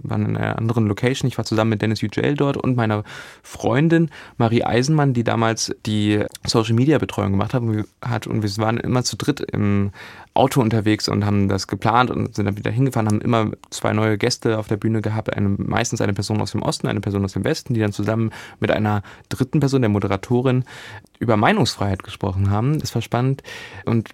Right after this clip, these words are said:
der vierte Gast des, jedes Abends war das Publikum. Und es ging darum, ich hatte dann das Saalmikrofon auch und ich habe vorher mal so ein Fragenspiel gemacht. Das war, das war die Idee von Eva Menasse, die damals noch, ähm, Sprecherin war vom, vom Penn Berlin. Die hat gesagt, sie war bei so einem Abend,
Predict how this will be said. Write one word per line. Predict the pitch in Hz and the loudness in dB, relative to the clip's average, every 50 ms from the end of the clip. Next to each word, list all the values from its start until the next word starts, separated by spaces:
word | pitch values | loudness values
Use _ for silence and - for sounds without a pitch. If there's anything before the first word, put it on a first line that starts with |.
| - - | -6 -2
der | - 113 | -2 -2
vierte | 104 - 165 170 - 180 147 | 2 4 4 4 4 2 0
Gast | 113 - 107 120 - - - - | 2 2 2 2 0 -2 -4 -6
des, | 127 123 - - - | -8 -8 -8 -6 -4
jedes | - 117 123 - 127 - - | -2 -2 -2 -2 -4 -4 -4
Abends | - - 113 131 131 - | -2 -2 -2 -2 -2 0
war | 117 110 | 0 0
das | 110 113 - | 0 -2 -2
Publikum. | - - - - - 113 - - 101 98 98 98 - - - | -2 -2 -2 0 -2 -2 -2 -2 -4 -4 -4 -6 -8 -8 -6
Und | - - 110 107 101 98 | -2 0 0 0 0 -2
es | - - - | -4 -6 -4
ging | - 117 120 120 110 | -2 0 0 2 2
darum, | 113 113 127 131 | 2 2 2 0
ich | - - - | -2 -2 -6
hatte | - - 127 | -8 -6 -4
dann | 123 113 113 | -2 -2 -2
das | 104 101 - | -2 -2 -2
Saalmikrofon | - - 110 123 151 170 - - 160 - - 165 170 175 | 0 0 0 0 0 -2 -2 -4 -6 -4 -2 -2 -2 -2
auch | 170 - 170 180 190 - | -2 -2 -4 -4 -4 -4
und | - - 110 117 - - | -6 -6 -4 -4 -6 -6
ich | - - | -8 -8
habe | 120 - | -4 0
vorher | - 123 123 123 | 2 2 4 4
mal | 113 107 | 2 2
so | 104 98 | 0 0
ein | |
Fragenspiel | 95 - - 120 139 165 170 151 - - 147 147 | -2 0 0 0 0 0 0 -2 -2 -2 -2 0
gemacht. | 151 147 147 147 143 | 0 0 0 -2 -4
Das | - - - | -4 -2 -2
war, | 104 104 104 - - - - - - | -2 -2 -2 -6 -12 -18 -18 -18 -6
das | - | -2
war | - 110 | 0 0
die | 117 104 | 2 0
Idee | - - 117 117 | 0 0 0 0
von | - - 113 - | 0 0 0 0
Eva | - 117 123 113 | 0 0 2 2
Menasse, | 107 104 107 113 120 - - | 2 2 2 0 0 -2 -2
die | 98 95 95 | -2 -2 -2
damals | 98 95 95 98 98 - - | -2 0 0 0 -2 -2 -2
noch, | 104 101 - - - - - - - - - - - | -4 -4 -4 -6 -12 -14 -14 -14 -14 -14 -16 -8 -2
ähm, | - 110 104 104 101 101 98 98 98 101 104 | 0 2 4 4 4 4 4 2 2 0 -2
Sprecherin | 101 - - 127 127 - 135 104 101 95 92 95 98 101 101 | -2 -2 -4 -4 -2 -2 -2 0 0 0 2 2 0 -2 -2
war | 98 95 95 98 107 117 | -2 -2 -2 -2 -2 -4
vom, | - - - 107 104 107 | -6 -4 -2 -2 -2 -2
vom | - - 107 104 | -2 -4 -4 -2
Penn | - 107 107 107 | -2 -2 -2 0
Berlin. | 107 110 117 120 120 | 0 0 0 0 0
Die | 110 | -2
hat | 98 - | -2 -4
gesagt, | - 107 113 107 | -4 -4 -4 -4
sie | - 107 | 0 0
war | 104 110 | 0 2
bei | 110 123 117 | 2 2 0
so | - 110 | 0 0
einem | 107 107 107 | 0 0 0
Abend, | - - - 120 131 143 147 139 143 | 0 0 0 0 0 0 0 -4 -6